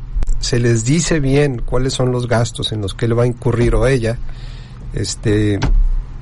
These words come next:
pues, eh, la, la compraventa va a pasar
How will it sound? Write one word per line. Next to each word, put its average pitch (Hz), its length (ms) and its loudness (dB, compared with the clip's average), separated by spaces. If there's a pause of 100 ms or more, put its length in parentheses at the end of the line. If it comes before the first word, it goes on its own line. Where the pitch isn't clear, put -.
(500)
pues, 143 280 0 (420)
eh, 151 100 -8 (540)
la, 139 180 0
la 151 160 4
compraventa 151 640 2
va 170 100 2
a 165 60 -2
pasar 160 500 0